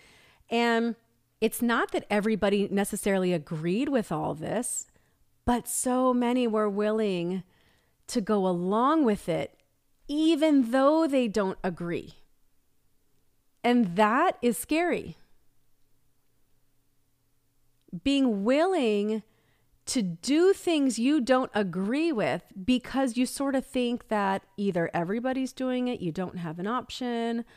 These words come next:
um, it's just what's required, whatever. That is taking away your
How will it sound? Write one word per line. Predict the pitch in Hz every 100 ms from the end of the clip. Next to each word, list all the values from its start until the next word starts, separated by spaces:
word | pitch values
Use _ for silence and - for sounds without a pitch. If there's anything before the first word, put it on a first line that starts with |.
| - - _ _ -
um, | 185 180 175 175
it's | 185 -
just | 185 -
what's | 170 156 -
required, | - - 247 240 226 220 214 208 208 202
whatever. | 202 208 220 175 - 165 _ _ _ _ _ _ _ _ _ _ _ _ 180
That | 214 247 320
is | 311
taking | - - 277 302 311 339 320
away | 262 220 220 208 220 233 -
your | 190 208 208 202 202 -